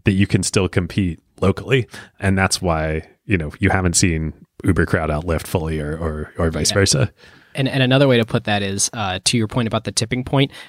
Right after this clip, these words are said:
Speaker 2: as long as, okay, wa-, taking one step back, we're really in tech themes now, but taking
Speaker 1: <laughs>
Speaker 2: one step back, thinking about marketplace assign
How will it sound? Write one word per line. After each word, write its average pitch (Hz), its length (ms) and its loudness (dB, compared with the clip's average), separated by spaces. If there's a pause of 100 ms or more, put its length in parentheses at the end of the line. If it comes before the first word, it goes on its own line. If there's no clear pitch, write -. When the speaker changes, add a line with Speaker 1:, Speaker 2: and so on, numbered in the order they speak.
Speaker 2:
as 117 160 -2
long 165 400 2 (220)
as, 117 580 -2 (260)
okay, 113 300 0 (440)
wa-, 123 240 -4
taking 147 240 0
one 147 100 2
step 120 200 0
back, 113 360 0 (260)
we're 127 80 -4
really 117 260 0
in 104 80 -4
tech 110 180 -6
themes 98 220 -8
now, 98 180 -2
but 104 160 0
taking 135 200 4
Speaker 1:
<laughs> 139 60 2
Speaker 2:
one 131 60 0
step 113 200 -2
back, 113 280 0 (140)
thinking 156 220 4
about 120 200 2
marketplace 131 640 -2
assign 127 720 -4